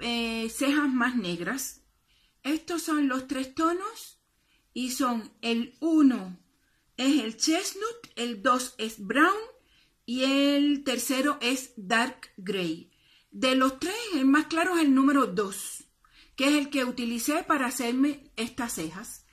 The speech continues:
Entonces vamos a ver lo que ellos prometen. Ellos dicen que si pasamos los dedos sobre el plumín no se va a borrar y efectivamente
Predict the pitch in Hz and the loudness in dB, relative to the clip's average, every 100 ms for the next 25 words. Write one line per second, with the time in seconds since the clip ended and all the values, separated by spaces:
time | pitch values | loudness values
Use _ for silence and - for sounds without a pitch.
0 | _ - - - 254 262 247 285 339 339 | _ -20 -20 -10 -2 0 2 4 4 2
1 | 302 330 339 302 277 285 320 - 262 233 | 2 2 0 0 2 0 -2 -2 -2 -2
2 | 214 214 254 311 339 311 302 285 262 233 | -4 -4 -2 0 0 0 0 -2 -4 -6
3 | 247 - 220 - 254 247 208 185 - _ | -8 -4 -4 0 0 0 -2 -8 -16 _
4 | _ _ _ _ _ - 226 233 233 202 | _ _ _ _ _ -6 0 0 -2 2
5 | 285 262 240 233 285 269 254 226 196 151 | 2 4 0 -2 0 0 0 -2 -4 -6
6 | - _ - 233 226 240 233 277 392 523 | -20 _ -6 -4 -2 -2 2 2 2 -4
7 | - 240 233 233 233 233 214 214 220 226 | -4 2 4 4 0 -2 0 0 0 -2
8 | 185 160 190 202 214 202 220 277 294 302 | -6 -6 -6 -8 -6 -10 -4 0 2 0
9 | 370 381 | -2 -8